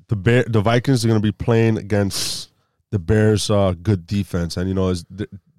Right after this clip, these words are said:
the Vikings are good with the run attack, and the Bears are good in run defense. So it's gonna be interesting. So I feel like Kirk Cousins is gonna be throwing it, and it's gonna end up going to Diggs, and that's gonna be the what's gonna decide the game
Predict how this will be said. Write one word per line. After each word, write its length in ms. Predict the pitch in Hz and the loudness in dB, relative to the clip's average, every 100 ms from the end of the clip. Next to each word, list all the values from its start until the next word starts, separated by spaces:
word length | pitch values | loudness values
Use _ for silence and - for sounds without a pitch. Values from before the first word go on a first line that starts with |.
| _ _ _ _ | _ _ _ _
the 80 | 110 | -2
Vikings 380 | 120 135 139 123 | 0 2 2 2
are 20 | |
good 300 | 110 123 - _ _ | 2 2 0 _ _
with 200 | 104 104 | -2 0
the 80 | 98 | 2
run 200 | 110 110 | 2 2
attack, 460 | 107 107 101 98 | 2 2 2 2
and 220 | 101 95 92 | 0 0 0
the 60 | |
Bears 280 | 87 104 90 | 0 2 2
are 60 | 90 | 0
good 280 | 95 95 87 | 2 0 -2
in 180 | 90 | -4
run 220 | 85 95 90 | 0 0 0
defense. 480 | 98 92 87 78 | -2 -4 -6 -6
So 280 | - 90 87 - _ _ - | -6 -4 -4 -8 _ _ -2
it's 120 | 117 | 2
gonna 100 | 147 | 2
be 220 | 156 156 | 4 4
interesting. 460 | 147 135 113 107 104 | 4 2 2 2 2
So 220 | - 117 | 2 0
I 120 | 110 | 0
feel 180 | 110 135 | 0 2
like 220 | 127 117 - | 4 2 -2
Kirk 220 | - 156 - | -2 0 2
Cousins 420 | 143 123 131 113 | 2 2 0 -2
is 100 | 101 | -2
gonna 160 | 110 | -2
be 120 | 104 107 | 0 -2
throwing 340 | 110 104 104 | 0 2 2
it, 100 | 104 | 0
and 80 | 95 | -2
it's 180 | 92 101 | -4 -4
gonna 180 | 95 | -4
end 160 | 104 107 | -2 -2
up 140 | 104 - | -2 -2
going 220 | 107 101 | 0 0
to 100 | 95 | -2
Diggs, 400 | 90 95 87 - _ _ - | -4 -4 -6 -12 _ _ -8
and 120 | 98 | -2
that's 160 | 107 - | 0 2
gonna 180 | 107 | 0
be 140 | 95 101 | 2 2
the 440 | 95 92 90 82 - _ _ _ _ _ | 2 2 2 0 -4 _ _ _ _ _
what's 340 | - 98 95 | -4 -2 0
gonna 140 | 110 98 | 0 0
decide 360 | 92 - 92 90 | -2 0 0 -2
the 60 | |
game 360 | 82 82 73 | -4 -6 -6